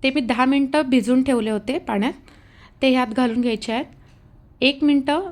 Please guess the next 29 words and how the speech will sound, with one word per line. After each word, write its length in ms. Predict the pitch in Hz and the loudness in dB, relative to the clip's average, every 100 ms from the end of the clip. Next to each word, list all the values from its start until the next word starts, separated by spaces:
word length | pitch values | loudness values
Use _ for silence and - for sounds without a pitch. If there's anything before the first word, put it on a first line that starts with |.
| 285 | -8
व्यवस्थित 360 | 226 247 - | -4 -2 -2
आपल्याला 280 | 277 269 262 | -4 -2 -4
ते 200 | 269 311 330 - - - - - - - | -2 -2 -4 -14 -20 -20 -20 -20 -8 -2
तांदूळही 440 | 233 240 254 285 | 0 2 2 2
फ्राय 260 | 320 254 220 | 0 -2 -2
करून 260 | 233 220 220 | -4 -4 -4
घ्यायचे 300 | 220 214 214 | -4 -4 -4
आहेत. 140 | 240 - - - - - - - - - - | -6 -8 -20 -20 -20 -20 -20 -20 -20 -20 -6
आता 320 | 240 254 254 349 - - | -6 -4 -6 -6 -10 -6
त्यात 120 | 254 - | -6 -4
जे 100 | 285 294 - - - - | -6 -6 -20 -20 -18 -4
चार 280 | 262 240 | 0 0
पेले 280 | 254 285 254 | 0 0 0
पाणी 280 | 262 233 233 | -2 -4 -2
मगाशी 340 | 240 226 233 247 | -2 -4 -4 -6
आपण 220 | 254 254 | -2 0
गरम 300 | 226 226 247 | 0 -2 -2
करायला 280 | 247 233 226 | -2 -2 -4
ठेवलं 220 | 214 202 | -4 -4
होतं, 200 | 196 180 - - - - | -6 -10 -16 -20 -18 -4
गरम 260 | 233 254 277 | 0 2 2
पाणीच 320 | 277 277 277 | 2 2 2
घालायचं 400 | 269 247 226 269 | 0 -2 -2 -4
जेणेकरून 480 | 247 240 240 247 269 | -2 -2 0 0 0
ह्याला 200 | 262 240 | 0 -2
उकळी 340 | 233 220 254 | -4 -2 -2
लगेच 300 | 247 220 233 233 | -2 -4 -6 -6
येते 160 | 220 | -6
आणि 180 | 247 | -4